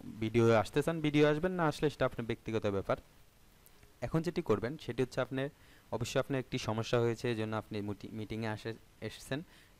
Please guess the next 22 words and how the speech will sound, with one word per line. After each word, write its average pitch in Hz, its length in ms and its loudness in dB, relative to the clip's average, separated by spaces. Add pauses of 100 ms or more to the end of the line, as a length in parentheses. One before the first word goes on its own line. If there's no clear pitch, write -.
(100)
যে 110 180 -4
সমস্যাটি 117 560 -4
হয়েছে, 131 340 0 (120)
এই 120 60 -4
সমস্যাটি 113 420 -6
দেখানোর 117 380 -4
জন্য 123 200 -2
আপনাকে 117 300 -6
যেটি 113 180 -6
করতে 110 260 -2
হবে, 110 100 -2 (180)
screen 139 200 -6
share 104 260 -2
করতে 98 240 -4
হবে। 101 160 -6
screen 143 220 -10
share 139 220 -2
করার 147 260 -2
জন্য 156 260 -4 (440)
এই 113 80 0
যে 104 100 -6
share, 101 380 -2